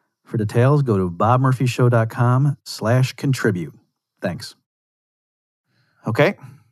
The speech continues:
so now with that as the context, let me just point some things out. In the Bible, how does the book open? First of all, notice the essence of Christianity is a book.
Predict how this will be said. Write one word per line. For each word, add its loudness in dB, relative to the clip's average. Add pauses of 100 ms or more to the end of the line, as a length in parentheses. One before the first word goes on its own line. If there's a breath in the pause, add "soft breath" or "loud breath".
(200)
so -4
now 4
with 2
that 6
as 4
the 2
context, 0 (220 loud breath)
let -2
me 2
just 0 (360)
point 2
some -2
things 0
out. -2 (840)
In 4
the 4
Bible, 0 (720)
how 0
does 2 (160)
the -8
book 0
open? 0 (760)
First -2
of 0
all, 0
notice 0 (560)
the -2
essence 0
of -6
Christianity 0
is -2
a -2
book. -2